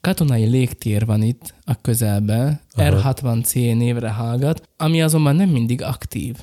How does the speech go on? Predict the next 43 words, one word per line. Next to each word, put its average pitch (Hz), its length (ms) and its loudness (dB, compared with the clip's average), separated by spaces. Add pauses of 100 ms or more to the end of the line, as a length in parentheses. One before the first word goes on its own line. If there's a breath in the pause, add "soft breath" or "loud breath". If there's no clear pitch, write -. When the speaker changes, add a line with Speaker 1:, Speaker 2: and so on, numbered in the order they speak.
(160)
Speaker 2:
<laughs> 151 200 -2
Tegyük 120 280 0
hozzá, 101 240 2
hogy 101 140 2
nem 104 220 4
ő 95 120 4
fogalmaz 98 680 2
hülyén, 104 280 2 (160)
<laughs> - 60 -4
hanem 156 320 0
mi 120 80 2
nem 107 220 2
értünk 101 440 0
a 98 60 0
repülészethez. 95 720 0
Speaker 1:
É, 220 40 2
de 202 200 4
így, 202 240 2
így 190 160 4
van, 147 160 4
igen, 156 180 2
Speaker 2:
Igen. 95 100 2
Speaker 1:
erről 117 140 2
van 113 120 -2
szó. 147 200 -12 (560)
Speaker 2:
Én 110 120 2
még 107 140 2
nem 113 160 2
olvastam 90 460 0
azt - 200 -6
a 95 40 2
levelet, 92 400 2
úgyhogy 101 320 -4
most 101 260 -6
kénytelen 95 420 -2
leszek 92 220 -4
Speaker 1:
Tehát 139 160 0
Speaker 2:
te- 101 160 0
Speaker 1:
azt - 180 -2
írja, 123 480 2 (240)
<clears throat> 147 340 -2
hogy 131 160 2
a, 120 180 0